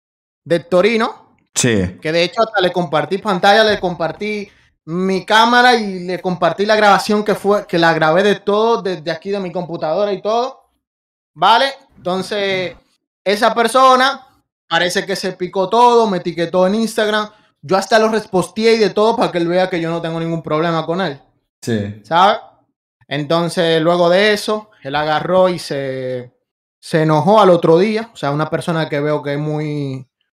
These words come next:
Speaker 1: muy bipolar, porque un día está bien y al otro día se despierta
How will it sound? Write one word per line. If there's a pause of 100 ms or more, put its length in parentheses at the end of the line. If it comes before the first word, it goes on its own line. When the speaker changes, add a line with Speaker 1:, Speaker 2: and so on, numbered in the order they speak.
(140)
Speaker 1:
muy
bipolar,
porque
un
día
está
bien
y
al
otro
día
se
despierta